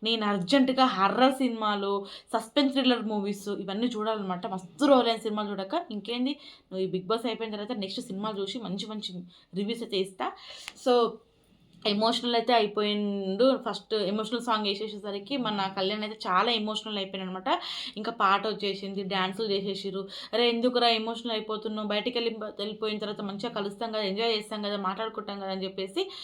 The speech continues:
తనుజ అయితే మరీ ఎక్కువ క్లోజ్ అయిపోయి ఎక్కువ కనెక్ట్ అయిపోయి అయితే చెప్తుందనమాట. So ఇంకా ఎమోషనల్ ఈయన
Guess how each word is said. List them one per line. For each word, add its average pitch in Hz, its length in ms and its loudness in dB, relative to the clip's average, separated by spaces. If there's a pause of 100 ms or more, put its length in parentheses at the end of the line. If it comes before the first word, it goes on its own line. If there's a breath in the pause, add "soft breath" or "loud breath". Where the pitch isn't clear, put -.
(240 loud breath)
తనుజ 254 220 6
అయితే 277 260 4
మరీ 247 220 4
ఎక్కువ 254 180 4
క్లోజ్ 247 260 2
అయిపోయి 240 280 2
ఎక్కువ 220 220 -4
కనెక్ట్ 233 260 -4
అయిపోయి 220 340 -4 (260 loud breath)
అయితే 220 140 4
చెప్తుందనమాట. 208 640 -2
So 320 400 4
ఇంకా 254 440 2 (580)
ఎమోషనల్ 392 760 6
ఈయన 339 180 6